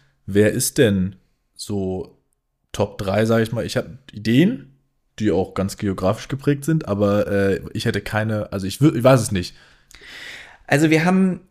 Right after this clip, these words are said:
Speaker 2: es ist so ein bisschen disziplinabhängig, ähm,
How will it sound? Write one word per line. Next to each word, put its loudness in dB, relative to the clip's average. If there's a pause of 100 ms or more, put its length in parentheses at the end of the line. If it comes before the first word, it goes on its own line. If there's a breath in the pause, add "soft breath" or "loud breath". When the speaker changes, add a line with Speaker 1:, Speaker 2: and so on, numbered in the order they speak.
(180)
Speaker 2:
es 2
ist 0
so 2
ein 0
bisschen 0
disziplinabhängig, 0
ähm, 2